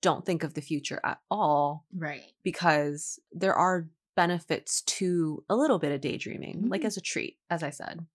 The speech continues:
Speaker 2: Yeah, 'cause, like, a little bit of daydreaming, we all do it. It can help you improve your mood and, you know, to step back from, you know, if you are, you know, having a particularly rough circumstances that you're dealing with, if you just
Speaker 1: Mm-hmm.
Speaker 2: step back and, like,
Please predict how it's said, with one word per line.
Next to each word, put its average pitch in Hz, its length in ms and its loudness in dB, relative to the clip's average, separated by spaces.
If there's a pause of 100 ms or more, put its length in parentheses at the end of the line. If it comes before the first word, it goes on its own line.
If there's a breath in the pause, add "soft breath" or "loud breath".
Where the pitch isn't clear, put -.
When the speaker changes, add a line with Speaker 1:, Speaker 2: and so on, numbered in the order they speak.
(120)
Speaker 2:
Yeah, 311 320 -2 (120)
'cause, 214 200 -2
like, 214 280 -6
a 202 60 -4
little 254 220 2
bit 330 100 0
of 294 100 0
daydreaming, 160 580 -4
we 202 120 0
all 269 200 -4
do 175 200 -4
it. 143 220 -12
It 196 100 -4
can 240 120 6
help 233 280 -2
you 262 160 2
improve 190 500 -2
your 170 140 -2
mood 160 680 -2
and, 156 380 -6 (160)
you 170 140 -4
know, 165 120 -4
to 160 80 -6
step 190 380 -6
back 170 260 -4
from, 160 300 -6
you 160 80 -8
know, 156 80 -8
if 160 220 -10
you 170 260 -4
are, 175 400 -4 (200)
you 165 100 -6
know, 156 80 -8
having 160 260 -6
a 165 40 -10
particularly 160 920 -10 (340)
rough 160 320 -4
circumstances 165 800 -6
that 147 140 -8
you're 151 80 -8
dealing 185 320 -6
with, 170 240 -10 (100)
if 175 140 -8
you 196 100 2
just 175 140 2
Speaker 1:
Mm-hmm. 151 80 -2
Speaker 2:
step - 160 -2
back 285 260 -2
and, 247 100 2
like, 190 140 -4